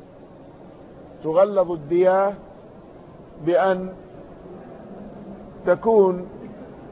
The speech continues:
مئة من الإبل، لكن لها أوصاف تختلف عن غيرها، يكون منها أربعون خلفة،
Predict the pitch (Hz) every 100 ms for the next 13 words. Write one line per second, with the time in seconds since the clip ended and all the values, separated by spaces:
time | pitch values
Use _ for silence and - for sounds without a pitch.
0 | - - - - - 190 240 220 202 185
1 | 170 170 180 175 202 226 220 - - -
2 | - - - - - - - 151 180 185
3 | 180 185 180 180 - - - - - -
4 | - - - - - - - - 170 180
5 | 180 170 170 - 175 170 147 - - -
6 | - - - - - - - - 151 -
7 | 180 185 160 160 160 156 175 165 156 135
8 | 117 - - - - - - - - -
9 | - - 160 160 180 170 175 175 165 151
10 | 160 151 151 165 185 165 156 175 156 131
11 | 120